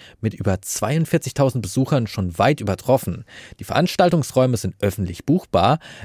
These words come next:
Entsprechend haben das auch schon viele wahrgenommen. Von der Laientheatergruppe bis zur Aufsichtsratssitzung war laut Johannes Kortz alles dabei. Und dass im zweiundvierzig ein Café ist, kommt bei vielen Besuchern auch gut an. Für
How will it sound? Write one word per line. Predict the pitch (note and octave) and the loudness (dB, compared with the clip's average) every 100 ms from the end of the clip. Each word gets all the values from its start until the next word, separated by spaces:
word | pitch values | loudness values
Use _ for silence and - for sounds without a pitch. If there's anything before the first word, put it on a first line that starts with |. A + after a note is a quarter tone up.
| - | -8
Entsprechend | F#2+ - - G#2+ E3+ F3 A#2+ | -8 -6 -2 0 2 0 2
haben | A#2 B2 | 2 2
das | A2+ - | -2 -2
auch | G2+ G2+ | -2 -2
schon | - G2 F#2 | -2 -2 -2
viele | - F#2+ F2 | -4 -2 0
wahrgenommen. | G2 B2 G#2+ F2+ E2+ F#2 - - - | 2 2 2 0 -4 -10 -14 -20 -14
Von | - F2+ | -4 -4
der | F2+ - | -4 -4
Laientheatergruppe | F2 G#2 A#2+ A2+ B2 G#2 A#2+ - A2+ A#2+ A2+ - - | 0 2 2 2 2 2 2 2 2 4 2 -2 -4
bis | E3 - | -2 0
zur | - - | 0 4
Aufsichtsratssitzung | C#3 E3 D#3+ - - A2 - G#2+ - C#3 A2 | 4 2 -2 -4 2 2 2 -2 0 0 2
war | A2 | 4
laut | B2 - | 4 2
Johannes | B2+ C3 C3 - | 0 0 -2 -2
Kortz | F#2 F#2+ - | 0 0 -2
alles | - F2 F2+ - | -8 -6 -4 0
dabei. | B2+ G#2+ G#2+ E2+ - - - - | 2 4 4 2 -2 -18 -14 -4
Und | G#2 | -2
dass | G2 - | -2 -4
im | F#2 | -8
zweiundvierzig | - F#2 F#2+ - G#2 - - | -4 -2 -2 -2 -2 -2 -10
ein | G2 - | -8 -8
Café | E2+ - - F3 C#3+ | -10 -6 2 2 4
ist, | D#3+ - - - - | 2 0 -16 -20 -10
kommt | - E3+ | -2 0
bei | D#3 D3 | 2 0
vielen | - F3 D#3+ | 2 2 2
Besuchern | - G2+ A#2+ B2+ | 0 -2 -2 -2
auch | F#2 F2+ - | -4 -8 -4
gut | G#2 | -4
an. | - - - - - - | -4 -6 -10 -16 -20 -16
Für | - | -6